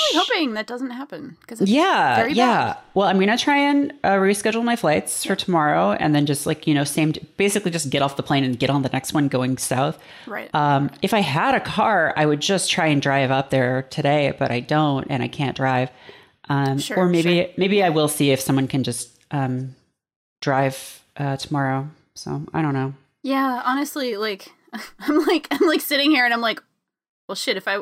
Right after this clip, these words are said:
Speaker 1: if I didn't also travel to see my family this weekend, I probably could have made a little road trip happen just for a,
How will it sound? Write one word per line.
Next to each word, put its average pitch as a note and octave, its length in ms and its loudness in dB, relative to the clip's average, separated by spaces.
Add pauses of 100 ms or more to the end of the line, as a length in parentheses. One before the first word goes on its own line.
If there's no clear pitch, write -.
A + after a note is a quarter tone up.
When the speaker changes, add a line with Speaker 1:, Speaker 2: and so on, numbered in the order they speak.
Speaker 1:
if G3+ 160 -4
I B3+ 160 0
didn't C4 300 0
also A3+ 300 -2
travel G3+ 280 -4
to G3+ 60 -10
see G3+ 140 -12
my F#3+ 120 -4
family F#3 420 -6
this E3+ 180 -10
weekend, F3 340 -8
I - 40 -18
probably G#3 320 -4
could G3 140 -10
have F3 120 -10
made F3 200 -8
a - 60 -14
little F3+ 340 -14
road G3+ 300 -8
trip - 280 -12
happen - 440 -10 (500)
just - 220 -14
for C#3 180 -12
a, F3 120 -12